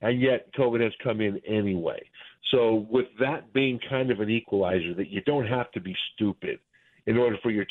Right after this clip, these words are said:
team to go down with covid because of too many positive tests, I think that the national championship would have to be legitimate because everybody is dealing with the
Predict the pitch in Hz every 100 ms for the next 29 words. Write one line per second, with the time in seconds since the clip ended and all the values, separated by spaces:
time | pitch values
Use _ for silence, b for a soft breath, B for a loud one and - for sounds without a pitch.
0 | - 120 113 98 92 - B B 113 110
1 | 113 101 95 - 123 107 98 95 104 92
2 | 90 - 113 101 98 110 101 92 90 -
3 | 110 110 117 - - B B B 107 117
4 | 127 113 120 110 104 b b - 113 107
5 | 107 127 131 - 123 - 123 120 120 -
6 | 120 - 110 95 120 127 - 110 117 110
7 | 101 b - 107 104 135 123 104 - 110
8 | 104 104 120 127 113 120 113 104 107 107
9 | 107 98 98